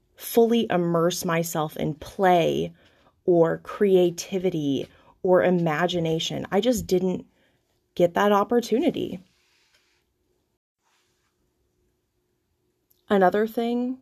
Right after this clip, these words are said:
that I didn't get a lot of, especially in my teenage years, you know,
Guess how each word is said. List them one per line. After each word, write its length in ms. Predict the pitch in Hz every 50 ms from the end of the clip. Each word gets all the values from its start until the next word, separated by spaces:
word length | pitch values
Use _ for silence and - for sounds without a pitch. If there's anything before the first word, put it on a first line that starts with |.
| _ _ _
that 160 | 247 247 -
I 160 | 254 247 247
didn't 300 | 247 254 254 254 262 254
get 140 | 254 254 254
a 60 | 254
lot 240 | 247 247 240 247 254
of, 280 | 262 262 262 262 262 254 - - _ _ _ _ _ _ _ _ _ _ _ _ _ _ _ _ _ _ _ _ _ _ _ _ _
especially 460 | - 226 - 370 392 381 381 339 277 233
in 60 | 208
my 120 | 180 165
teenage 420 | 170 - - 170 165 160 160 156 170
years, 420 | 165 160 160 165 170 170 - -
you 140 | - 196 190
know, 320 | 185 180 185 185 180 -